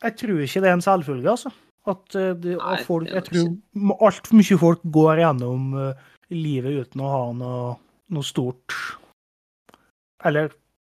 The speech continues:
Speaker 1: både store og små mål, egentlig.
Speaker 2: Jeg tror i hvert fall vår generasjon, vi, vi har det så, vi har det så lett, på en måte. Jeg føler at,
Speaker 1: Ja.
Speaker 2: eh,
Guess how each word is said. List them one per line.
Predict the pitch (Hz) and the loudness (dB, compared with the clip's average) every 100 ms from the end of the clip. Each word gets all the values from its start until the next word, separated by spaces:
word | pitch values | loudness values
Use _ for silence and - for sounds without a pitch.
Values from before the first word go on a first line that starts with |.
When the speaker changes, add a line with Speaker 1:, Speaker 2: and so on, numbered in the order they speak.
| - | -10
Speaker 1:
både | 185 170 156 143 | 2 4 4 2
store | 147 - 165 143 139 202 | -2 -4 0 0 2 0
og | 214 208 202 | 0 -2 -6
små | - - 151 151 143 - 175 - 143 | -6 0 2 2 -2 -6 -10 -8 -8
mål, | 123 139 | -4 -4
egentlig. | 131 120 135 127 _ _ _ _ _ _ _ _ _ _ | -4 -6 -10 -14 _ _ _ _ _ _ _ _ _ _
Speaker 2:
Jeg | 92 | -20
tror | 98 | -12
i | 107 | -10
hvert | 104 - | -10 -8
fall | - 107 | -8 -6
vår | 120 110 104 | -4 -4 -4
generasjon, | 113 113 107 - 101 107 | -6 -6 -8 -8 -8 -6
vi, | 107 - | -8 -8
vi | 107 113 | -8 -4
har | 117 98 82 | -4 -4 -8
det | 92 | -12
så, | - 95 92 90 90 - _ _ _ _ _ _ | -10 -10 -10 -10 -12 -14 _ _ _ _ _ _
vi | 123 | -4
har | 117 | -4
det | 101 | -4
så | 104 113 | -4 -6
lett, | 101 - - - | -6 -12 -20 -4
på | |
en | 127 | -2
måte. | 135 139 135 - | -2 -4 -8 -16
Jeg | - | -8
føler | 117 110 104 | -4 -2 -4
at, | - 151 | -6 0
Speaker 1:
Ja. | 165 | 4
Speaker 2:
eh, | 165 | 4